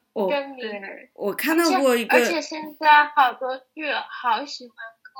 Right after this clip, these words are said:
Speaker 1: 画精英黑人女性。
Speaker 2: 嗯。
Speaker 1: 我以前
Speaker 2: 啊，那个
Speaker 1: 看得有点
Speaker 2: Good Fight。
Speaker 1: 厌烦的。
Speaker 2: 嗯。
Speaker 1: 还有那个，嗯，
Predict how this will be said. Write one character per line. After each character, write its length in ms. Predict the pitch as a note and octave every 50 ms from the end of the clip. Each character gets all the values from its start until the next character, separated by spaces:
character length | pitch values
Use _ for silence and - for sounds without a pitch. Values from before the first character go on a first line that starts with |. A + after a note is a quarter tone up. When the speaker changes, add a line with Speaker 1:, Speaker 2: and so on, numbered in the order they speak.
| B3+ B3+ B3+
Speaker 1:
画 220 | B3+ B3 A#3+ A#3+
精 220 | A#3+ - - A#3+
英 360 | B3 B3+ _ _ _ _ _ - _ _ _ _ _ _
黑 380 | B3 B3 B3 - _ _ G#3 G3+
人 180 | G3+ G#3 G#3+
女 200 | G#3 G#3 G3+ F#3+ _
性。 200 | - - - _ - A4+ _ _
Speaker 2:
嗯。 720 | A3 G#3+ G#3 G3+ G3 F#3+ F#3 F3 E3+ E3+ E3+ F3 - A3 _ _
Speaker 1:
我 120 | B3 A#4+
以 100 | A#4+ -
前 160 | - - - A3+
Speaker 2:
啊， 160 | A3 G#3+ G#3+ - - - _
那 140 | - B3+ A#3+
个 140 | G#3+ A3+ G#3
Speaker 1:
看 160 | G3 - C4
得 80 | B3+ C#4+
有 80 | C#4+
点 120 | - - -
Speaker 2:
Good 100 | C#4+ C4
Fight。 340 | B3 - - - - - - _ _ _ _ _ - - _ _ -
Speaker 1:
厌 260 | D#4+ D#4 D4+ C#4+ C#4 -
烦 300 | - B3 A3 A3 A3 A3
的。 80 | A#3 - - - A#3+ A#3 A3+ - _ _ _ _ _
Speaker 2:
嗯。 320 | F#3 F#3 F3+ E3+ D3 - _ _ _ _ _ _ _ _
Speaker 1:
还 260 | - - - D4+ D#4
有 460 | E4 E4+ E4 D#4 C#4 B3+ A3+ G#3+ - _ _ _ _ _ _
那 120 | C#4+ D4
个， 380 | D4 - - D4 C#4+ C#4 C#4 _ _ _ _ _ _ _ _ _ _ _ _ _ _ _ _ _ _ _ _
嗯， 140 | _ _